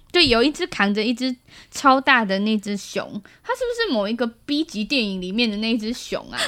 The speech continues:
<laughs> 接下来，诶，管理员很开心地哼着歌，就是拿着手电筒进去了。他又发现好像哪里怪怪的耶。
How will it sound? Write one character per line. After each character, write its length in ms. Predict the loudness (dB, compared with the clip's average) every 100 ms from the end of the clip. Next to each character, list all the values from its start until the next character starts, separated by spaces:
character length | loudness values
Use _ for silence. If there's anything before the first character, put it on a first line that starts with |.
| -6 -12 -12 -18
<laughs> 460 | -20 _ _ _ _
接 240 | -8 -6 -4
下 220 | -2 -2
来， 380 | -2 -2 -4 -6 _ _ -4
诶， 80 | -2 -4 -12 _ _
管 200 | 2 2
理 140 | 2 0
员 300 | 0 -2 -6 -8
很 180 | -6
开 160 | -2 -2
心 200 | -2 -2
地 80 | -2
哼 200 | -2 -2
着 100 | -4
歌， 360 | 0 2 2 0
就 160 | -4
是 300 | -2 -2 -2 -6 -20 _ -4
拿 180 | -2 0
着 120 | -2
手 220 | -4 -4
电 220 | 0 0
筒 240 | 0 -4 -4
进 240 | 0 0
去 220 | 0 -2 -4
了。 120 | -8 _ _
他 100 | 0 2
又 60 |
发 120 | 4
现 120 | 2 2
好 80 |
像 160 | 2 0
哪 180 | 0 0
里 80 | -2
怪 180 | -4
怪 240 | -4 -4 -6
的 120 | -8
耶。 180 | -12